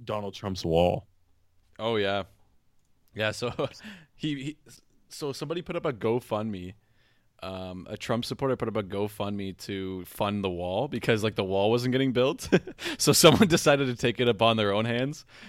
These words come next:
Speaker 2: to, uh, <laughs> so he was aiming to raise one billion. And he raised o-
Speaker 1: One billion dollars?
Speaker 2: one billion dollars.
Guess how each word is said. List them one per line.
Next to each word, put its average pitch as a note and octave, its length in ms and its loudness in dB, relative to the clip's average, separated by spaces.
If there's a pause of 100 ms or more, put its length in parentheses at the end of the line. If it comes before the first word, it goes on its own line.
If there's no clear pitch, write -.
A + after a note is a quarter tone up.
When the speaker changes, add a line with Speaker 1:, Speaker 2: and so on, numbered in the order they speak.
(160)
Speaker 2:
to, G#2+ 300 2
uh, F#2+ 400 4 (480)
<laughs> A#2 180 -2 (1500)
so - 140 2
he D#3 80 8
was D#3 120 4
aiming E3 320 4
to F3 120 4
raise C3+ 340 0 (200)
one A#2+ 320 0
billion. G#2 520 -4 (1000)
And A#2 100 -10
he A2+ 80 -4
raised B2 280 4
o- C3+ 40 2
Speaker 1:
One - 60 -6
billion A#2 420 6
dollars? G2 480 4
Speaker 2:
one B2+ 180 2
billion A#2+ 320 2
dollars. F#2+ 580 0